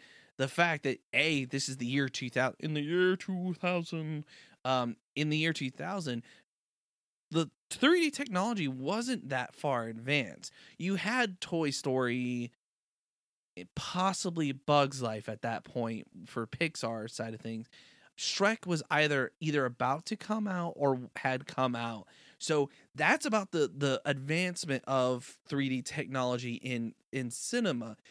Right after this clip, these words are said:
But whenever you have, like, you have Deep Canvas at this point 'cause, um, uh, Tarzan had come out. You had other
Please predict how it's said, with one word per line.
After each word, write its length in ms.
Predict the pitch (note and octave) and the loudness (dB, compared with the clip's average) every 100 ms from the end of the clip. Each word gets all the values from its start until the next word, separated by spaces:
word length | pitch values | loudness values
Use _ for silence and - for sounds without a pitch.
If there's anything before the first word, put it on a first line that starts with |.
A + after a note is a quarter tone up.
| - _ | -20 _
But 320 | C#3 D3 E2 | -6 -6 -6
whenever 380 | D3 E3 E3+ E3 | 0 0 0 0
you 100 | D#3+ | 0
have, 280 | C3+ D#3 C#3+ | 2 2 2
like, 200 | B2+ - | -2 -4
you 160 | C#3+ E3 | 0 2
have 200 | G3 G#3 | 4 2
Deep 200 | C#3+ - | 0 -2
Canvas 400 | - C3+ A#2 A2 | 0 2 2 -2
at 80 | A2+ | -6
this 120 | A2 | -6
point 260 | A#2 A#2+ - | -6 -8 -2
'cause, 240 | A#2+ - | -4 -2
um, 340 | - A#2 A2+ A2 - - - _ _ | -2 -2 -2 -6 -10 -20 -20 _ _
uh, 500 | A#2+ A2 F#2+ E2 E2+ C2 _ _ - | -4 -4 -4 -4 -6 -10 _ _ -4
Tarzan 480 | F#3 G#3+ D#3 A#2 | 0 0 0 -4
had 260 | A2+ B2 - | -6 -8 -6
come 220 | - A2+ | -4 -4
out. 240 | A2 A#2 - - _ - | -4 -8 -10 -18 _ -4
You 260 | C#3+ D3 | 2 2
had 240 | C#3+ F3+ F#3+ | 2 0 0
other 380 | E3 E3 D3+ | 0 2 2